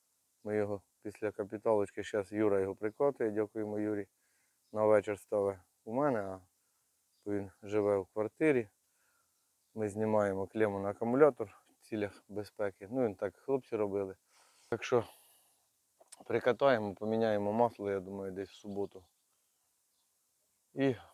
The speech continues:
Відженемо вже його хлопцям. Тому що перед тим, як віддавати, треба це все діло протестувати. У, у,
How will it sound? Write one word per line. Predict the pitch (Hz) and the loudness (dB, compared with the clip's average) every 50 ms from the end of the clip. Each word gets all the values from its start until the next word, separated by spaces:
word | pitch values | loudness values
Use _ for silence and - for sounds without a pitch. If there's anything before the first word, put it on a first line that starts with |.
| _ _ _ _ _ _ | _ _ _ _ _ _
Відженемо | 104 104 107 98 107 110 107 110 107 104 101 95 | -6 -6 -6 -2 -2 -2 0 0 0 -2 -2 -4
вже | 95 95 104 101 | -4 -4 -2 -2
його | 98 98 | -2 -2
хлопцям. | 95 - - 101 90 _ - 98 95 90 | -4 -6 -10 -12 -12 _ -16 -20 -16 -10
Тому | 104 104 107 101 | -8 -6 -6 -6
що | - - | -8 -8
перед | 87 107 113 110 113 101 | -2 2 2 2 2 2
тим, | - 117 107 101 | 0 -2 -2 0
як | 101 98 95 | -2 -2 -2
віддавати, | 104 110 104 117 131 151 156 127 104 95 | -2 -2 0 2 4 6 4 4 4 0
треба | - - 110 113 101 98 95 95 _ _ - | -4 0 0 0 0 -2 -6 -8 _ _ -4
це | 117 | -4
все | 107 - - 107 | -4 -4 -6 -10
діло | 98 104 98 92 95 95 | -6 -4 -4 -4 -4 -6
протестувати. | - - 143 160 165 147 - 156 147 139 - - 135 131 127 127 120 110 110 | -4 2 4 4 4 4 2 0 0 0 -2 -4 -2 4 6 4 4 4 2
У, | 107 113 117 - _ _ | -2 -2 -2 -2 _ _
у, | - 131 127 120 | -4 0 0 0